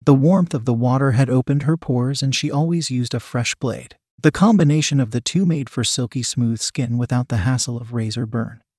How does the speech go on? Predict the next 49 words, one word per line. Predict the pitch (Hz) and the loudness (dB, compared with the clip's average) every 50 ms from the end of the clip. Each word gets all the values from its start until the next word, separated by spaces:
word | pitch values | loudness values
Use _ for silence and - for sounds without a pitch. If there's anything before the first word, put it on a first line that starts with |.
| _ - | _ 0
Once | 127 143 180 214 208 | 4 6 6 6 4
satisfied | - - 160 156 156 139 104 - - 113 110 117 113 | 2 0 2 2 2 0 -2 -2 -2 -2 0 0 0
with | 113 127 123 - | -2 -4 -2 -2
the | 127 117 | -2 -2
results | 120 120 113 127 120 123 - - | 0 0 0 0 -2 -2 -2 -4
of | 135 117 - | -6 -4 -2
her | 143 143 | -2 -2
shave, | 127 - - 135 113 - 123 - - _ _ _ _ _ _ | -2 -2 -4 -6 -6 -8 -12 -18 -20 _ _ _ _ _ _
Brittany | 120 117 170 214 214 208 208 196 | 2 4 4 4 4 2 4 4
emerged | 185 147 131 135 139 139 147 143 - - | 4 4 4 4 2 0 0 -4 -8 -4
from | - 135 131 | 0 0 0
the | 123 123 | 0 0
pool | - - 139 131 131 | -2 0 0 2 2
of | 139 143 - | 0 -2 -4
cooling | - - 143 131 113 110 110 127 127 | -2 0 0 2 2 0 -2 -2 -2
water. | 117 123 120 107 104 - - _ _ _ - | 0 -2 -2 -4 -6 -10 -14 _ _ _ -4
She | - - 151 156 | 0 4 6 6
let | 160 202 240 - | 6 6 4 4
the | 180 | 2
drain | 151 127 139 147 147 151 147 135 | 2 4 4 4 4 4 4 2
swallow | - - - 135 127 123 113 113 | 0 0 0 0 0 0 0 0
the | 113 113 | -2 0
remnants | 110 120 135 123 110 101 - 117 - - | 0 2 2 2 2 -2 -4 -4 -4 -4
of | 123 - | -2 0
her | - 135 | 0 0
bath | 120 123 139 139 151 147 - | 0 2 0 2 2 2 0
as | 135 120 | 0 -2
she | - - 139 | 0 -2 0
slowly | 127 - - - 147 151 170 175 185 185 | -2 -2 0 0 0 0 0 0 -2 -2
ran | 147 135 131 135 131 | 0 2 2 2 2
an | 123 127 | 2 2
icy | 123 127 127 123 - 135 127 | 2 2 0 0 -2 -4 -4
cold | - - 127 117 120 117 | -2 0 0 0 0 0
rag | 123 127 123 135 131 | 0 0 0 0 0
along | 127 120 117 113 117 120 | -2 -2 0 0 0 0
her | 98 110 113 | -2 -2 -2
bikini | 110 131 127 - - 139 123 123 151 | -4 -4 -8 -2 -2 -2 0 0 0
line. | 151 143 127 104 - - - _ _ _ _ _ _ | 2 2 0 0 -2 -8 -16 _ _ _ _ _ _
This | 123 151 185 185 - | 4 4 4 4 4
would | 190 151 123 | 0 0 0
seal | - - - 156 160 143 | 0 0 2 2 2 2
the | 117 127 | 0 -4
pores | - - 139 131 131 135 131 117 | -2 0 0 2 2 2 0 0
and | 127 123 120 | 0 0 0
stop | - - - 135 143 - - | 0 0 0 0 0 0 2
any | 135 135 135 120 | 0 0 0 0
irritation | 120 117 120 120 - - 139 127 - - 123 123 | -2 -2 -2 -2 0 0 -2 -2 0 0 -2 -2
from | - 143 139 123 | 0 0 -2 0
surfacing. | - - 139 131 113 - 110 - - 95 - - | 0 0 0 0 0 0 -4 -4 -4 -6 -12 -18